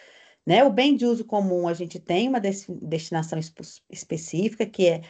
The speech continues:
aberta a qualquer pessoa da população. A gente tem o bem de uso especial, que cada bem de uso especial tem uma, uma finalidade específica, e já os bens dominicais, não. Às vezes a gente tem,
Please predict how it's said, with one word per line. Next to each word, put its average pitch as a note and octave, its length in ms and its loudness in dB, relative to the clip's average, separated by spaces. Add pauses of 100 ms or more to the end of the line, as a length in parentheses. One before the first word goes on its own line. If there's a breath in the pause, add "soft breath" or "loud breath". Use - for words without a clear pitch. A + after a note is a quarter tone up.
(120)
aberta E3+ 760 2
a - 60 -10
qualquer D#3+ 360 -4
pessoa F3 720 0 (440 soft breath)
da E3 120 0
população. D#3+ 920 0 (240 soft breath)
A E3 80 -2
gente F3 200 -2
tem F3+ 180 6
o F3 40 4
bem E3+ 340 4
de B3 100 -2
uso A#3 120 0
especial, F3+ 680 2
que - 120 -18
cada B3+ 460 2
bem F#3+ 340 -2
de F#3+ 100 -4
uso F3 140 -4
especial D#3+ 640 -4
tem B3 420 -2 (300 soft breath)
uma, F#3+ 340 0
uma F3+ 120 -6
finalidade E3 640 0
específica, A#3+ 720 -2
e F4+ 60 4
já F#4 200 6
os F#4 100 0
bens D#4+ 260 -2
dominicais, D#4+ 640 -2
não. A3+ 340 0 (600 soft breath)
Às G#3+ 220 2
vezes D#4+ 340 2
a E4+ 80 4
gente E4 340 -4
tem, C#4+ 1040 0